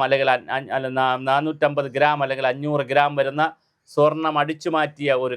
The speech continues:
കഥയായി മാത്രം ഇത് അവസാനിക്കാതെ, കോടാനുകോടി രൂപയുടെ കൊള്ള പത്ത് മുപ്പത് വർഷം, പത്ത് ഇരുപത്തേഴ് വർഷം കൊണ്ട് ശബരിമലയിൽ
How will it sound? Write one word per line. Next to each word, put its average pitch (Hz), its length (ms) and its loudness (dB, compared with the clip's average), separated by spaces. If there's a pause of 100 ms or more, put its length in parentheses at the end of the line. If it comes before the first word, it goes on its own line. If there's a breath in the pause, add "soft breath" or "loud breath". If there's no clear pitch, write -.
(140)
കഥയായി 139 540 2
മാത്രം 135 360 -4
ഇത് 123 120 2
അവസാനിക്കാതെ, 147 640 2 (580)
കോടാനുകോടി 156 840 2
രൂപയുടെ 135 300 0 (140)
കൊള്ള 160 240 4 (580)
പത്ത് 151 340 -2
മുപ്പത് 151 380 -2
വർഷം, 139 220 0
പത്ത് 147 200 -2
ഇരുപത്തേഴ് 147 580 0
വർഷം 147 360 0
കൊണ്ട് 143 160 -6 (120)
ശബരിമലയിൽ 156 500 2